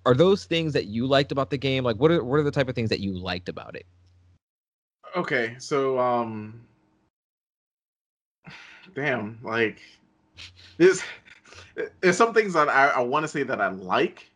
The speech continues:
Speaker 2: but it's just, is it me really liking it or, like, justifying why I don't, like, hate it?
Speaker 1: Mm. Yeah.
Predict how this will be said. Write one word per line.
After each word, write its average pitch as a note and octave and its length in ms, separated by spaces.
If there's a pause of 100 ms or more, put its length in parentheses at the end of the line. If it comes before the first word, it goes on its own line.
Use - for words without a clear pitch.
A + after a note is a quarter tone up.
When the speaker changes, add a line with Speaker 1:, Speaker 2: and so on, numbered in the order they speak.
(320)
Speaker 2:
but B2 360 (1040)
it's D3 260
just, D3+ 240 (440)
is F3 200
it F#3+ 80
me F#3+ 180
really E3+ 340
liking D#3 460
it G#3 280
or, A#2+ 360
like, A2 220
justifying C3 600
why A2+ 220
I G#2 80
don't, A2+ 380 (360)
like, G#2 220
hate A#2+ 300
it? - 160 (840)
Speaker 1:
Mm. G#2 540 (640)
Yeah. A#2 240